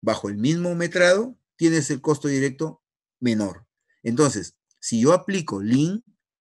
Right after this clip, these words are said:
podría tener menor costo, menor desperdicio y obviamente mayor beneficio. Sigo aplicando, sigo disminuyendo costos y sigo disminuyendo desperdicios.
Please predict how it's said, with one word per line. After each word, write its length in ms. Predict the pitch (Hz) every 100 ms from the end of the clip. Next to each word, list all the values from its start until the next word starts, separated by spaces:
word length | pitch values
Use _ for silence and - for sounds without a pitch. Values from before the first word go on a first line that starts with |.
| _ -
podría 340 | 113 123 151
tener 320 | 143 135 95
menor 340 | 98 101 123 127
costo, 580 | 185 160 151 185 254 _ _ _ _ _ _ -
menor 380 | 107 104 139
desperdicio 800 | 151 139 160 156 175 - 165 202
y 120 | 135 143
obviamente 560 | 156 151 147 147 151
mayor 340 | 120 110 113 101
beneficio. 580 | 95 90 104 - - _ _ _ _ _ _ -
Sigo 400 | - 220 202 170
aplicando, 920 | - 123 120 180 180 170 185 262 - _
sigo 420 | - 131 147 139
disminuyendo 720 | 117 104 107 101 110 139 147
costos 560 | 165 165 - 202 208 - _ _ -
y 100 | 120
sigo 300 | 170 165 147
disminuyendo 540 | 117 113 110 123 131
desperdicios. 640 | 123 104 101 110 90 82